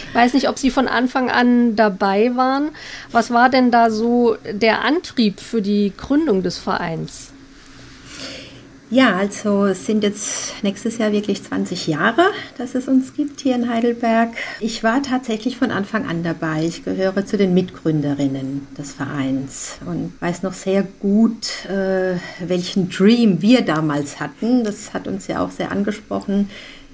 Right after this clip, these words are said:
Speaker 1: der Titel Dreamer. Und ohne Träume schafft man das Ganze ja gar nicht. Da muss ja eine Vision da sein. Und für uns war es einfach wichtig, damals diese Diversität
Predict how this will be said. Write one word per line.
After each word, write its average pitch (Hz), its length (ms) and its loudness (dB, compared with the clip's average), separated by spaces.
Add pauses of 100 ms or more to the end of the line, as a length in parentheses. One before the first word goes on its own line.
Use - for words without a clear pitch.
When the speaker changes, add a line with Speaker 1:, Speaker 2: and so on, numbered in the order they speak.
(160)
Speaker 1:
der 170 240 -2
Titel - 320 -4 (100)
Dreamer. 220 680 4 (720)
Und 202 180 -4
ohne 214 240 2
Träume 233 800 4 (440)
schafft - 320 -12
man 220 140 -4
das 170 160 -4
Ganze 165 320 2
ja 156 140 6
gar 147 240 -2
nicht. 160 380 -4
Da - 100 -6
muss 202 220 -4
ja 190 80 -2
eine 185 140 -4
Vision 190 520 -2
da 160 180 -2
sein. 156 560 -2 (800)
Und 196 140 -2
für 190 140 -2
uns 226 200 2
war 226 60 0
es 233 100 -2
einfach 208 420 -2
wichtig, 208 420 -4
damals 190 640 -2
diese 185 580 -2
Diversität 180 1000 -2